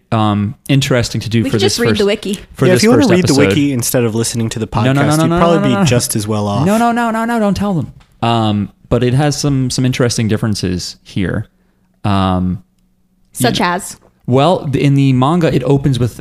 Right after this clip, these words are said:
Speaker 1: a complete voiceover narration from Koichi. It's mostly from his perspective.
Speaker 2: Mm.
Speaker 1: Um, and he says that he was tasked with going, and he's like, "It's two thousand and one. Um, the movie I saw on the plane said we should be flying to Jupiter by now, but I fell asleep." You know, he's, like, framing it.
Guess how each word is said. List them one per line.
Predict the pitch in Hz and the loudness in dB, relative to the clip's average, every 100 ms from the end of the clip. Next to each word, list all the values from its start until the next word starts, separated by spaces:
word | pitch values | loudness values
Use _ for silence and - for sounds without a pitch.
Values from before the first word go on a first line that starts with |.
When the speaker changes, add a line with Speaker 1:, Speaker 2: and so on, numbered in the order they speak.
| - | -4
Speaker 1:
a | 107 104 | -2 -2
complete | - 110 127 123 | -2 -2 -2 0
voiceover | 113 107 117 104 | 0 0 0 0
narration | 104 98 98 107 | 0 0 -2 -4
from | 104 98 | -4 -4
Koichi. | - 98 104 - 143 | -2 -2 -2 -2 -4
It's | 139 - | -4 -2
mostly | 101 - | -4 -4
from | - 101 | -4 -2
his | 101 | -2
perspective. | - 127 - 135 156 170 | -2 -4 -2 -4 -2 -2
Speaker 2:
Mm. | 214 190 185 185 - _ - | -4 -4 -6 -8 -12 _ -2
Speaker 1:
Um, | 104 101 98 92 - | 0 2 0 -4 -4
and | 113 | -4
he | 110 | -2
says | 127 113 | -2 -2
that | 104 | 0
he | 107 | 0
was | 101 | -2
tasked | - 113 120 - - - | -2 -2 -2 -6 -14 -10
with | 113 104 - - - | -4 -4 -6 -18 -8
going, | 98 120 123 | -2 -2 0
and | 107 | -2
he's | 95 | -2
like, | 104 | -4
"It's | 170 - | -6 -4
two | 170 | -2
thousand | 175 185 185 | 0 2 2
and | 190 | 2
one. | 127 104 107 - _ _ _ _ - | 2 2 -2 -6 _ _ _ _ -6
Um, | 104 95 90 90 117 - | -2 0 0 -2 -4 -4
the | 117 | 0
movie | 156 170 160 | 2 2 0
I | |
saw | - 147 | 0 0
on | 113 | -2
the | |
plane | 101 139 139 | -2 0 -2
said | 120 107 | -2 -2
we | 104 | -2
should | 104 | -4
be | 104 | -4
flying | 113 110 101 | -4 -2 -2
to | |
Jupiter | 90 127 127 98 | -2 -4 -2 -4
by | 95 82 | -4 -4
now, | 82 85 85 | -4 -4 -4
but | 87 | -4
I | 92 | -4
fell | 98 90 | -4 -4
asleep." | - 107 104 92 | -4 -4 -4 -4
You | 92 | -4
know, | 90 | -4
he's, | 90 85 90 | -4 -6 -6
like, | 85 | -8
framing | - 107 101 98 | -6 -4 -2 -2
it. | 95 92 | -4 -6